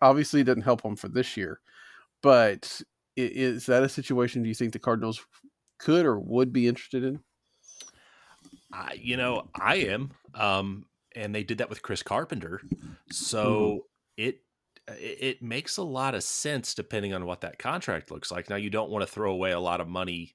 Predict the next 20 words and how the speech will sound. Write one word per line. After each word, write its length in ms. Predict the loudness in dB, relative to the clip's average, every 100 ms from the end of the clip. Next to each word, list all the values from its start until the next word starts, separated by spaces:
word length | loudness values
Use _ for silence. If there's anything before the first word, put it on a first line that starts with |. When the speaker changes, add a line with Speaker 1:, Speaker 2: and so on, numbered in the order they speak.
| -20
Speaker 2:
this 340 | -8 -6 -2
year, 280 | -2 -2 -6 _ -20 -20 -20 _ -20 -6
but, 460 | -2 -2 -2 -6 -8 _ _ -16 -14 -16 -12
I 80 | -6
mean, 220 | -6 -4
I, 120 | -6 -2
was 180 | 0 0
he, 240 | -4 -8 _ -6
was 100 | -4
he 80 |
set 180 | -2 -2
to 60 | -2
make 160 | -4
eleven 420 | -4 -4 -4 -2 -2
million? 480 | -2 -2 -6 -8 -8
Is 120 | -6
that 200 | -6 -8
correct? 580 | -6 -4 -6 -8 -20 _ _ -20 0
Speaker 1:
Um, 520 | 4 6 4 0 -4 -6 -10 -10 -6
I 220 | -4